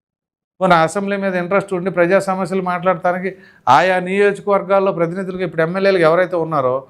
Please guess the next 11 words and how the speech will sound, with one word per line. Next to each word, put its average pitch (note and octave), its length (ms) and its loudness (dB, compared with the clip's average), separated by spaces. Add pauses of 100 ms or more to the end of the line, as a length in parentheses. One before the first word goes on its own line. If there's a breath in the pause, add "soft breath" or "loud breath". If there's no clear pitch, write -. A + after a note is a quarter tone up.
(460 soft breath)
ఆ F3 120 4
ప్లేస్లో G3+ 380 0
నిజంగా F#3 380 0
అసెంబ్లీకి F#3+ 400 -2
వెళతామన్న F3+ 520 2
వాళ్ళని F#3 340 2
పెట్టుకుంటే D3 720 -4 (300 soft breath)
అప్పుడు D#3+ 220 0
ప్రజలు D#3 360 2
కూడా F#3+ 340 2
ఓకే F#3 480 0